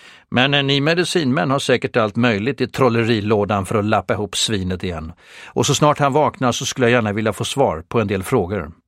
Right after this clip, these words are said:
Roth tog ett djupt andetag och räknade i tankarna ner från tre. När han kommit till noll sa han:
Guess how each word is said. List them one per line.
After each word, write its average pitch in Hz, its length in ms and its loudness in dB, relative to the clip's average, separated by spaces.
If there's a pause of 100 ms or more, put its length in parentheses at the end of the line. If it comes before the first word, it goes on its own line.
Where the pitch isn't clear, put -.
(1000)
Roth 127 360 2
tog - 200 -6
ett 87 80 -4
djupt 101 340 -4
andetag 90 720 -4 (180)
och - 260 -6
räknade 101 520 -2
i 98 80 -2
tankarna 95 580 -4
ner 98 340 -2
från 92 280 -8
tre. 87 480 -14 (960)
När 101 80 2
han 120 100 2
kommit 135 260 -2
till 131 120 2
noll 90 480 -2 (240)
sa 85 240 -4
han: 82 240 -8